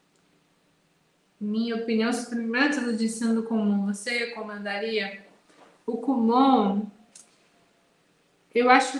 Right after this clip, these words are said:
que peca um pouco na parte da conversação, mas as pessoas que estudam no Kumon, geralmente, elas sabem muito kanji, elas aprendem bastante kanji.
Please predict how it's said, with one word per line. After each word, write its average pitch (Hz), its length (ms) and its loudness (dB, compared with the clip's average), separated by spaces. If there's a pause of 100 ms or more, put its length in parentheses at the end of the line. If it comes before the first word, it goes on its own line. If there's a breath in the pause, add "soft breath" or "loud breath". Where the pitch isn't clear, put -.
que 269 760 2
peca 254 380 -6
um 233 140 -8
pouco 269 360 -8
na 262 220 -4
parte 240 400 -14
da 240 80 -12
conversação, 240 1400 -8
mas 208 240 -4
as 208 240 -6
pessoas 277 460 -2
que 294 80 -4
estudam 240 400 -2
no 220 160 -2
Kumon, 214 720 -2
geralmente, 226 1000 -4
elas 220 300 -6
sabem 226 420 -4
muito 294 300 -2
kanji, 202 680 -2
elas 185 260 -4
aprendem 214 520 -6
bastante 220 540 -6
kanji. 285 680 2